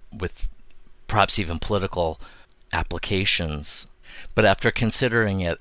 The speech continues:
I don't think that they are. Uh, and my current working hypothesis or working theory, working understanding,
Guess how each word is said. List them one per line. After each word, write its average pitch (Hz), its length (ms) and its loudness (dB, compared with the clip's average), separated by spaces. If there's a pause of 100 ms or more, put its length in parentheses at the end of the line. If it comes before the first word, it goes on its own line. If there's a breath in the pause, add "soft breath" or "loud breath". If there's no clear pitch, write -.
I 101 80 2
don't 95 400 0
think - 420 -4
that - 220 -4
they 90 160 0
are. 87 420 4 (600 loud breath)
Uh, 87 260 4 (140)
and 90 320 2 (600)
my 92 240 6
current 98 720 0 (340)
working 98 380 0
hypothesis 90 800 0
or 90 60 -2
working 90 420 -4
theory, 87 720 0
working 92 400 -2
understanding, 82 880 0